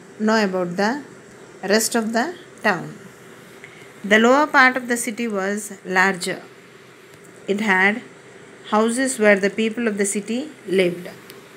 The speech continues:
This part was separated from the citadel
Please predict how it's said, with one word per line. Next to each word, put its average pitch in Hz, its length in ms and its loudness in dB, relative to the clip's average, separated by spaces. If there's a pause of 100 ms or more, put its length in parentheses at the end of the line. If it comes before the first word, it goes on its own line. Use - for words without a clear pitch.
(360)
This 262 220 0
part 262 360 2
was 233 400 -2
separated 220 640 0
from 196 260 -2
the 214 220 -2 (120)
citadel 208 640 0